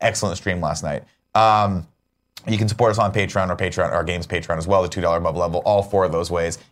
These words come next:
get you entered to win. You can be a winner just like Chris Arsenault is.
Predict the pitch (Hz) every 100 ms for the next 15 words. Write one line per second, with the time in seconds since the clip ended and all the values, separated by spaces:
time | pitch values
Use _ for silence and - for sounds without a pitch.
0 | _ 95 - 98 90 90 82 85 80 90
1 | 90 - - - 95 95 85 85 85 78
2 | 90 80 - 92 - 90 85 87 - -
3 | -